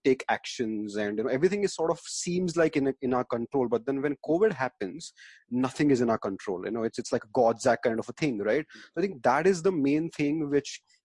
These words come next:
the uncertainty bit of it, which really scares you sometimes. So, uh, I think, but it's,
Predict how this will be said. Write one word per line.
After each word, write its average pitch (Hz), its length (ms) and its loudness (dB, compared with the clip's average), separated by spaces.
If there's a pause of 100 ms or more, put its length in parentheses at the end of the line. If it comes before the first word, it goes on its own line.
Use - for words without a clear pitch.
the 123 120 -4
uncertainty 147 640 0
bit 123 320 -4
of 135 160 -4
it, 131 160 -2
which 127 160 -4
really 135 200 2
scares 127 540 2
you 160 100 2
sometimes. 165 640 -4
So, 135 380 0 (520)
uh, 110 100 0
I 120 120 4
think, 165 180 2
but 156 140 2
it's, - 180 -6